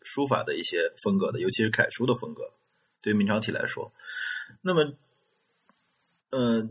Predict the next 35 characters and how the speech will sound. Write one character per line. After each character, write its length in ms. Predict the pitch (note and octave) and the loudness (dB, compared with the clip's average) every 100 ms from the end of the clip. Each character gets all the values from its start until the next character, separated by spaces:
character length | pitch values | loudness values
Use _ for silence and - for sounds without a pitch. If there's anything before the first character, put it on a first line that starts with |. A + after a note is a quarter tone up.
| - | -2
就 120 | C#3+ | 0
是 120 | C3+ | 2
这 100 | C3+ | 4
样 140 | F#3+ B2 | 4 4
的 100 | A#2 | 4
话， 240 | C3 A2+ | 4 2
就 140 | A#2 | 4
是 100 | A#2 | 2
它 240 | A2+ - C#3+ | 2 2 4
的 120 | C#3 | 4
那 120 | C3 | 4
个 80 | B2 | 2
笔 220 | A#2+ G#2+ | 2 0
锋， 400 | - C#3 D#3+ C#3+ | 2 4 4 2
就 160 | C3 A2+ | 2 4
是 340 | - G#2 - - | 4 2 0 -4
它 100 | - | -2
还 100 | C3 | 2
是 220 | B2 C#3+ B2 | 2 4 4
有 160 | A2 | 4
讲 260 | - C3+ G#2 | 2 0 0
究 140 | G2+ | 0
的， 240 | F#2 F2 - _ | 2 2 -2 _
或 240 | _ - B2+ | _ -4 0
者 140 | G#2+ | 0
各 240 | G2+ C#3 A#2+ | 0 0 2
个 160 | A2+ | 0
笔 220 | G#2+ G2 - | 0 -2 0
之 160 | A#2+ | 0
间 240 | G#2+ C3 C3+ | 2 2 2
的 160 | G#2+ | 0
呼 160 | A#2 C3+ | 0 2
应 180 | A#2+ A#2 | 4 4
关 220 | B2+ D#3 | 2 2
系 280 | - - | 2 2